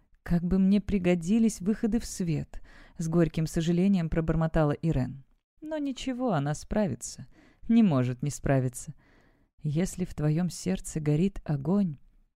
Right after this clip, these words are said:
одними губами продекламировала Ирен любимый сонет отца и развернулась лицом к дверям, откуда должен был появиться король. "Она готова.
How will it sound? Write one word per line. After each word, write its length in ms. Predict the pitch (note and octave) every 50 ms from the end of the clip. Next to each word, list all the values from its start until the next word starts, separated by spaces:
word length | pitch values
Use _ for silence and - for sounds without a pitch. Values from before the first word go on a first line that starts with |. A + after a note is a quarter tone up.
| _ _ -
одними 420 | D#3 D#3 D#3 D3+ F3 F3+ F3+ E3
губами 460 | D#3 D3+ D#3+ E3 D#3+ E3 D#3+ D3+ D3 C#3+
продекламировала 800 | - D#3+ D#3 D#3 D#3+ - E3+ E3 E3 E3 D#3 D3+ C#3+ D3 C#3+ -
Ирен 460 | - - D#3+ D#3 F3 F#3 F#3 F3 - - - - - -
любимый 440 | F3+ F#3 F3 E3+ G3 G3 F#3 F3+
сонет 440 | - - D#3+ D#3+ E3 E3 D#3+ - - -
отца 460 | - C#3+ - - - - G3+ G3+ F#3+ - - _ - _ _ _ - _
и 120 | - A3+ B3
развернулась 800 | A#3 A#3+ G3+ F#3+ F#3+ G#3 G3+ G3+ G3+ A3+ A3+ G#3+ G3+ G3+ -
лицом 440 | F3+ F3 E3+ - - - F3+ F3+ E3+
к 60 | D3+
дверям, 560 | C#3 C#3 C3+ D3 D3 D3+ F3 G3 G3+ G3+ F#3+ - - - - -
откуда 440 | - F#3 F3 - - A3+ A#3+ G3+ A3
должен 420 | F#3+ F#3+ A3 A3 G#3+ F#3 G#3 G3+ F#3
был 140 | F#3+ F#3+
появиться 540 | - - F3+ F3 E3 D#3+ E3 - - - D#3
король. 460 | - - D3+ C#3+ - - - - - - - _ _ - - _ _ _ _ _ _ _ _ _ _ _ _ _ _ - -
"Она 280 | D#3+ E3 F3+ F#3+ G3
готова. 560 | G3 F#3 F3+ F3+ - - - F#2 - - -